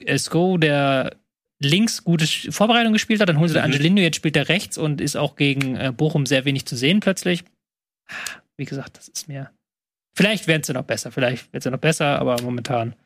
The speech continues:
Speaker 1: ist da nichts, wo es mich sagt, ich muss jetzt heute das Hoffenheim-Spiel gucken.
Speaker 2: Das war noch nie der Fall.
Speaker 1: <laughs> Und jetzt kommt noch der absolute Knaller zum Abschluss.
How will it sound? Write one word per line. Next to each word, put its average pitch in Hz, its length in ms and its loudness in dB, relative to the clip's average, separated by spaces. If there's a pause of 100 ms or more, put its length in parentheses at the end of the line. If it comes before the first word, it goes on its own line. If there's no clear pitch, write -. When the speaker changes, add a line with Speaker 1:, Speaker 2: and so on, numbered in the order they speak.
(540)
Speaker 1:
ist 147 180 -2
da 131 80 4
nichts, - 480 -2
wo 139 80 -6
es 127 120 -6
mich 123 120 -2
sagt, - 360 -2
ich - 180 -8
muss 139 140 -2
jetzt 139 120 -2
heute 127 300 -2
das 123 220 -4
Hoffenheim-Spiel 120 520 -4
gucken. 120 320 -8 (260)
Speaker 2:
Das 104 200 -2
war 110 80 2
noch 117 100 0
nie 107 140 0
der 98 80 -4
Fall. - 280 -16
Speaker 1:
<laughs> - 2000 -6 (1400)
Und 151 200 0
jetzt 185 240 2
kommt 185 200 0
noch 180 240 2 (1300)
der 139 120 2
absolute 170 360 -2
Knaller 151 340 0
zum - 100 -6
Abschluss. 147 420 -2